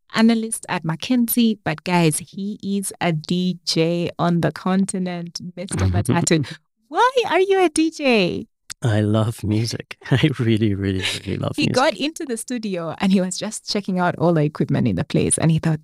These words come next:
Speaker 1: "This is the shit." And I thought, "Okay."
Speaker 2: This is a very
Speaker 1: Okay.
Speaker 2: impressive studio.
Speaker 1: Yeah.
Speaker 2: <laughs>
Speaker 1: Matthew, thank you so much. What kind of audience is exciting to play for?
Speaker 2: Simply put, the audience that dances.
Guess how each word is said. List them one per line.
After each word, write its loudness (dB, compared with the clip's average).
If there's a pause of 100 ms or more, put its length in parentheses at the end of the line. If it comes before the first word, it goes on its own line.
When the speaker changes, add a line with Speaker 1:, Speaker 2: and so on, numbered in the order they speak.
Speaker 1:
"This -2
is -6
the -8
shit." -2
And 0
I -2
thought, -2
"Okay." 0 (100)
Speaker 2:
This 0
is -2
a 0
very 0
Speaker 1:
Okay. -2
Speaker 2:
impressive -4
studio. -6
Speaker 1:
Yeah. -6 (120)
Speaker 2:
<laughs> 2
Speaker 1:
Matthew, 2
thank -2
you -4 (140)
so 4
much. 0 (320)
What 0 (300)
kind -2
of -4 (120)
audience 0
is 2
exciting -4
to -6
play -2
for? -8 (1000)
Speaker 2:
Simply 2
put, -2
the 2
audience 2
that -10
dances. -18